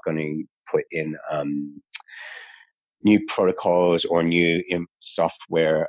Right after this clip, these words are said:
um, upgrades until it's actually tried and tested, until they're comfortable with it. So the core developers will introduce a new protocol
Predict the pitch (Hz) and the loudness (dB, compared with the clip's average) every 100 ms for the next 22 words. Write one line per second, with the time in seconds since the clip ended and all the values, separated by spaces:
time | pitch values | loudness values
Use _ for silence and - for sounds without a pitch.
0 | 82 76 76 76 78 _ 92 92 - - | 0 0 -2 -4 -8 _ -4 -2 -4 -2
1 | 85 82 80 - 80 78 - - 90 87 | 2 2 0 -4 -6 -4 -4 0 2 2
2 | - 80 - - 73 73 - 92 - 92 | -2 -4 -6 -8 -8 -6 -4 -2 2 0
3 | - 80 - 80 76 - 87 - 73 69 | 0 -6 -4 -6 -6 -4 -4 -2 -4 -6
4 | - - _ - - 98 85 82 85 - | -10 -20 _ -18 -4 0 0 0 -4 -6
5 | 92 - 165 123 101 90 - 87 87 - | -4 -2 0 2 2 0 -2 -6 -6 -4
6 | 101 92 85 73 76 71 - - - _ | -2 -2 -4 -4 -2 -2 -4 -10 -12 _
7 | _ _ _ - 85 78 85 80 82 90 | _ _ _ -8 -6 -2 -2 -2 -2 0
8 | 120 170 | 0 -2